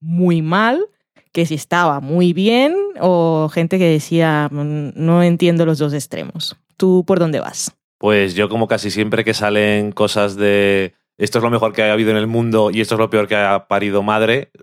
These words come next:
Speaker 2: me suelo quedar un poco por en medio. Normalmente, otras veces no. Y en este caso es
Speaker 1: Es un
Speaker 2: que
Speaker 1: tipo gris.
Speaker 2: <laughs> No diga-, no llegaré ahí. Diría que no soy, generalmente, no soy un extremista.
Speaker 1: ¿No es verdad?
Speaker 2: En algunas cosas.
Speaker 1: Ok.
Speaker 2: No sé.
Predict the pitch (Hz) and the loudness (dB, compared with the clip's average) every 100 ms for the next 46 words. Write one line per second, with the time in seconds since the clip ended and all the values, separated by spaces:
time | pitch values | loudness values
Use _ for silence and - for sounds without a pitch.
0 | - 101 - 107 101 _ - 104 104 117 | -8 -4 -2 -2 -2 _ -2 0 0 -2
1 | 107 110 110 95 92 95 87 73 - _ | -2 0 0 0 -2 -2 -4 -8 -16 _
2 | - 110 104 113 113 104 92 82 - 95 | -6 -2 0 0 0 -4 -4 -10 -12 -4
3 | 101 101 101 95 95 80 _ _ _ _ | -2 0 0 0 -2 -4 _ _ _ _
4 | - 110 107 104 101 98 92 92 - 107 | -6 -2 0 2 0 0 -2 -4 -4 -4
5 | 107 123 277 254 254 233 208 175 165 - | -2 -2 0 2 2 0 -2 -4 -8 -12
6 | - _ _ 107 - 113 - 151 151 156 | -18 _ _ -14 -12 -8 -4 0 2 2
7 | 131 120 147 - - - 127 135 139 139 | -2 -4 -6 -8 -10 -4 0 2 4 4
8 | 123 117 104 101 117 131 151 131 120 123 | 4 2 0 0 2 2 2 0 0 0
9 | 135 131 123 - _ _ - 123 110 113 | 2 2 -2 -6 _ _ -8 -2 0 2
10 | 117 120 123 127 117 110 113 120 123 113 | 2 -2 0 0 0 -2 -2 -2 0 -2
11 | - 107 110 117 - 82 - 226 311 349 | -2 -2 0 -2 -4 -10 -2 0 2 2
12 | 160 175 285 _ _ 131 113 113 123 120 | 0 -2 -6 _ _ -2 0 0 -2 -2
13 | 98 123 226 - 269 - 185 185 - _ | -4 -2 -4 -4 -4 0 -2 -2 -8 _
14 | _ 110 127 110 104 | _ -4 -2 0 -2